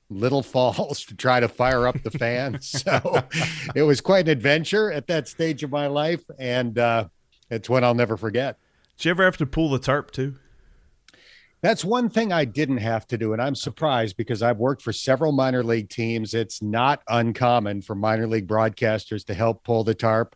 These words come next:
Speaker 1: but I never had to do that at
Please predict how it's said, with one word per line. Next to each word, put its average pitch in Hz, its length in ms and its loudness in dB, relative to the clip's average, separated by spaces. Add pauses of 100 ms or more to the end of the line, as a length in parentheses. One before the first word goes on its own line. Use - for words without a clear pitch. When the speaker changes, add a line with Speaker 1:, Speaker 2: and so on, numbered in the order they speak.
(540)
Speaker 1:
but 120 180 -4
I 117 140 0
never 120 420 2
had 143 240 -6
to 127 80 -8
do 175 200 0
that 101 280 0
at 95 100 -6